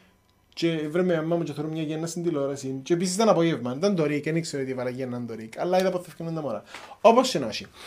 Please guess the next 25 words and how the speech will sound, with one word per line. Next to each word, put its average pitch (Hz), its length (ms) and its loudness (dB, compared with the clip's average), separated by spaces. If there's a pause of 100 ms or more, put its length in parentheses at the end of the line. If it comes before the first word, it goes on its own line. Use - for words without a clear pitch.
(520)
Ε, 139 840 10
η 151 100 0
τηλεόραση 190 360 10
κάνει 330 160 10
μας 349 140 2
πάρα 247 160 6
πολύ 311 180 4
καλό, 135 240 2
ενώ 165 180 4
μάθαμε 214 320 2
αγγλικά 196 300 4
από 208 100 8
την 190 100 0
τηλεόραση 123 440 -4
εμείς. 104 240 -8
Ε, 127 60 -2
μάθαμε 185 800 4
πολλά 165 260 10
πράγματα 196 280 6
που 143 80 -2
ξέρουμε 135 300 -4
από 131 100 -2
την 123 100 -4
τηλεόραση. 110 600 -8 (280)
Ε, 139 640 0